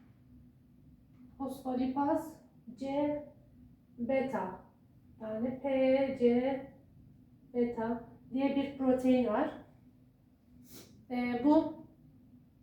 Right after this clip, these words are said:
e, bir fosfoinositit üzerine etki ediyor. Bu membranda olanlar var ya, onlar üzerinden etki ediyor. E, plazma membranda az miktarda bulunuyor ama bununla aktive olan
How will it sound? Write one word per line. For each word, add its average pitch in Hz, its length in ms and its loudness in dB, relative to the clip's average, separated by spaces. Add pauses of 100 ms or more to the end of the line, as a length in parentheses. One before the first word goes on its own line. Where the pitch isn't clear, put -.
(540)
e, 269 280 2
bir 294 160 4
fosfoinositit 294 1200 2
üzerine 220 460 0
etki 233 260 0
ediyor. 226 200 0
Bu 240 100 0
membranda 247 600 4
olanlar 240 460 2
var 339 200 6
ya, 196 180 -2 (600)
onlar 269 260 0
üzerinden 233 460 2
etki 214 320 -4
ediyor. 254 440 0 (1300)
E, 247 240 -2
plazma 285 420 6
membranda 269 640 4
az 285 200 4
miktarda 214 560 0
bulunuyor 208 380 0
ama 302 460 2 (300)
bununla 294 460 4
aktive 294 440 4
olan - 340 4